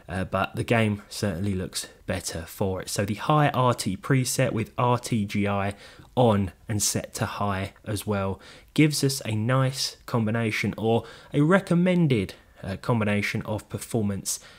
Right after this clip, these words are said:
and visuals, in my opinion. These are certainly the settings I would use. I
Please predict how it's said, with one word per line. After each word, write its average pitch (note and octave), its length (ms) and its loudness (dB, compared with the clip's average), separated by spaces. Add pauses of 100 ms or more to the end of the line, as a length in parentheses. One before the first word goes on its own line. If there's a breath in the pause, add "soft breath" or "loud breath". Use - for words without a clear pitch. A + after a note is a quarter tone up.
(300 loud breath)
and F#2 400 -4 (280 soft breath)
visuals, F#2+ 420 2
in F#2+ 60 0
my F#2+ 140 0
opinion. G2 380 0
These B2+ 220 4
are A#2+ 40 -2
certainly A2 500 2
the G2 100 -4
settings G2 640 -2 (240 soft breath)
I G#2 220 0
would F2+ 340 -6
use. B2 440 4 (400 loud breath)
I D3+ 140 0